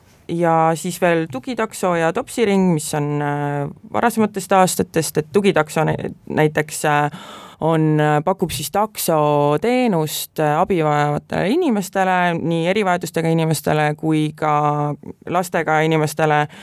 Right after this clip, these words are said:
ja seda saab nüüdseks tellida Bolti taksoäpi kaudu, et seal on eraldi kategooria Bolt tassist,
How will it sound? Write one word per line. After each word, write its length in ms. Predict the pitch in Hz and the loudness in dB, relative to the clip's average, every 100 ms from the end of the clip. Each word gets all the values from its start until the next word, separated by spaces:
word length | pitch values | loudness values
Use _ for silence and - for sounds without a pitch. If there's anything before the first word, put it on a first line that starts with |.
| - - - | -18 -10 -2
ja 160 | 147 143 143 | 2 4 2
seda 160 | 165 156 | 0 0
saab 240 | 156 147 | 2 2
nüüdseks 480 | 180 180 151 - - | 0 2 -2 -2 0
tellida 720 | 170 160 143 - 139 139 139 | 2 2 2 2 2 4 2
Bolti 580 | - 165 165 _ - 131 | 0 -2 -2 _ -4 0
taksoäpi 640 | 139 147 - 135 131 - 131 | 0 0 0 0 -2 -6 0
kaudu, 400 | 147 139 - - | 2 2 -4 -8
et 80 | - | -4
seal 160 | 139 | 0
on 100 | 139 | 2
eraldi 460 | 143 117 131 - - | 2 2 -2 -6 -6
kategooria 680 | - - - 143 127 - - | -6 -6 -2 0 0 0 -2
Bolt 340 | - - - | -2 -6 -6
tassist, 720 | - - - - - - - | -12 -10 -8 -8 -8 -12 -14